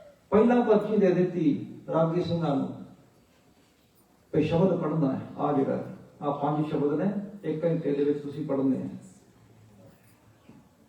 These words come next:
"ਪੋਤਾ ਮਾਤਾ ਕੀ ਆਸੀਸ।" ਸੁੱਖਾਂ ਦਾ ਤੇ ਇਹ ਹੈ, ਤੇ ਦੁੱਖਾਂ ਦਾ ਕੋਈ ਨਹੀਂ ਕਹਿੰਦਾ ਸ਼ਬਦ ਮੈਂ ਸੁਣਨਾ ਹੈ।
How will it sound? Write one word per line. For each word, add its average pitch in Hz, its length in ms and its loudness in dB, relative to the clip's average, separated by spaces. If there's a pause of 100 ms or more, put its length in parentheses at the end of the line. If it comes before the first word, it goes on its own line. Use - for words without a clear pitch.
(480)
"ਪੋਤਾ 151 340 2
ਮਾਤਾ 151 420 0
ਕੀ 151 200 0
ਆਸੀਸ।" 143 680 -2 (2500)
ਸੁੱਖਾਂ 147 300 2
ਦਾ 175 120 6
ਤੇ - 220 2
ਇਹ 165 280 6
ਹੈ, - 280 -4 (460)
ਤੇ 143 80 4
ਦੁੱਖਾਂ 151 360 2
ਦਾ 185 100 8
ਕੋਈ 185 240 4
ਨਹੀਂ 208 160 6
ਕਹਿੰਦਾ 147 300 2
ਸ਼ਬਦ 135 200 0
ਮੈਂ 131 200 8
ਸੁਣਨਾ 139 360 0
ਹੈ। - 240 -8